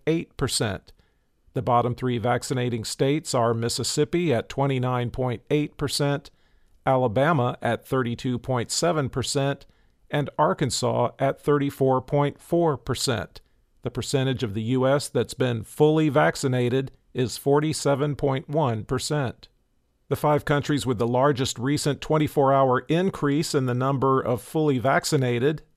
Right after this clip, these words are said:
Zambia, twenty-two percent, Sri Lanka, Australia, and India, five percent,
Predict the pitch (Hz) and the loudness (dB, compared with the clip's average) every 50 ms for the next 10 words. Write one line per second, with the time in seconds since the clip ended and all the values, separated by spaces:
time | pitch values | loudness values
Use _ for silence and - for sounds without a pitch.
0 | _ - 120 101 127 131 131 139 131 135 139 147 160 185 180 - - - 135 127 | _ -12 -6 -2 0 0 0 0 0 0 2 2 2 0 -2 -6 -6 -4 -2 -2
1 | 123 117 - - 135 127 123 - 135 120 - - 147 139 147 175 - _ - _ | -2 -4 -4 -4 -4 -4 -2 -2 -4 -4 -2 -2 0 0 0 -2 -4 _ -20 _
2 | _ _ _ _ - - - 131 117 117 120 123 131 135 127 - 151 147 143 - | _ _ _ _ -16 -10 -6 -4 -4 -2 0 0 0 0 0 0 2 2 2 0
3 | - - - 127 123 - - - 131 139 135 139 143 139 143 143 139 - - 123 | -4 -4 -2 -2 -2 -2 -6 -4 0 0 2 2 2 4 4 2 2 0 -2 -4
4 | 123 113 117 95 - - 147 160 185 190 147 123 120 123 127 139 147 - _ - | -2 -2 -2 -4 -4 -2 -2 0 0 0 0 2 2 2 2 2 0 -2 _ -8
5 | - 135 131 139 165 165 - - - 123 - - 143 135 139 151 151 - | -2 2 2 2 2 2 -2 -4 -6 -4 -2 -2 0 0 0 -2 -4 -6